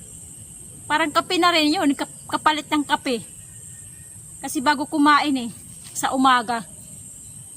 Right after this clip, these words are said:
Eh, may langgam. Yan, African tree.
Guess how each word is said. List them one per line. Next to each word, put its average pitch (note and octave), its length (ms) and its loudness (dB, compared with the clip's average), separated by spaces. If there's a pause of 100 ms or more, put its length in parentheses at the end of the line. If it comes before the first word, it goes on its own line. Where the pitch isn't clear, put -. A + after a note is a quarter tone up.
(2000)
Eh, F#4 160 -4
may D4+ 160 2
langgam. C#4 320 2 (2000)
Yan, D4+ 440 2
African E4 760 0
tree. E4 280 2